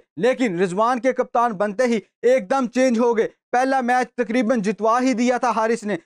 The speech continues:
तीन विकेटें ली थी पहले मैच में और दूसरे मैच में तो अनप्लेएबल साबित हुए वो। आठ ओवर्स में सिर्फ उनतीस रन दिए और पांच शिकार किए, सब चीख उठे, "ये है असल हारिस, असल में ये सब कप्तान की वजह से हुआ।"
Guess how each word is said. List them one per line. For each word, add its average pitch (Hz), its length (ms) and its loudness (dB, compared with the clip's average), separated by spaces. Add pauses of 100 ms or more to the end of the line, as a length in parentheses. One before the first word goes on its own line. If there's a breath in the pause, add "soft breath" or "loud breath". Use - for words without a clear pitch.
(200)
तीन 269 260 4
विकेटें 262 340 2
ली 262 180 0
थी 233 200 -2
पहले 254 320 0
मैच 240 280 -2
में 226 120 -2 (220)
और 254 160 2
दूसरे 262 340 2
मैच 262 240 2
में 254 160 2
तो 254 140 2 (300)
अनप्लेएबल 269 640 2
साबित 254 380 0
हुए 247 220 2
वो। 220 220 -2 (140)
आठ 254 280 2
ओवर्स 262 240 0
में 233 140 -2 (240)
सिर्फ 277 200 0
उनतीस 240 520 0
रन 277 260 0
दिए 247 260 2 (220)
और 269 260 4 (120)
पांच 262 320 2
शिकार 262 380 -2
किए, 233 300 -2 (260)
सब 285 220 -2 (100)
चीख 269 260 2
उठे, 262 260 2 (160)
"ये 262 100 2
है 269 160 0
असल 240 360 -2
हारिस, 254 380 0 (220)
असल 277 240 0
में 269 140 2
ये 240 180 0
सब 277 260 -4
कप्तान 262 480 -2
की 254 120 -6
वजह 262 240 0
से 254 120 -2
हुआ।" 233 260 0